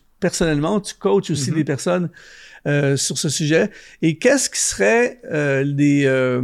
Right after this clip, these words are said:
Speaker 1: on va dire des, parce qu'aujourd'hui, on veut vraiment amener à notre auditoire, on veut vraiment amener des solutions. Euh, parce que là, tu parlais de ces choses-là et juste en, juste en parler, on sent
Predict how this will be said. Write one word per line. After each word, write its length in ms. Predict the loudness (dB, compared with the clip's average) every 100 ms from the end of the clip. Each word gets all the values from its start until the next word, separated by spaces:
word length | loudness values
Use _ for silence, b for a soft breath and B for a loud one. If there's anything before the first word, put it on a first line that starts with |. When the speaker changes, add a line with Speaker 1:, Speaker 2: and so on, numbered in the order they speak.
| -2
Speaker 1:
on 100 | -4
va 100 | -2
dire 220 | 0 0
des, 260 | 0 -2 -2
parce 180 | -6 -2
qu'aujourd'hui, 340 | -2 0 0
on 120 | 0
veut 140 | 2 0
vraiment 240 | 0 0
amener 480 | 0 0 0 0 0
à 180 | 0 0
notre 240 | -2 -2 -6
auditoire, 420 | -8 -2 0 0
on 60 |
veut 100 | 0
vraiment 240 | -2 -2 -2
amener 200 | -2 -2
des 120 | -2
solutions. 640 | -2 -4 -4 -4 -4 -4 -6 b b b -4
Euh, 160 | -2 0
parce 180 | -2 0
que 80 |
là, 140 | 2 2
tu 100 | 2
parlais 220 | 2 2
de 40 | 2
ces 100 | 0
choses-là 400 | 0 2 4 4
et 80 | 4
juste 180 | 2
en, 260 | 2 2 2
juste 180 | 0 2
en 180 | 2 4
parler, 360 | 2 2 2
on 160 | 2 2
sent 160 | 2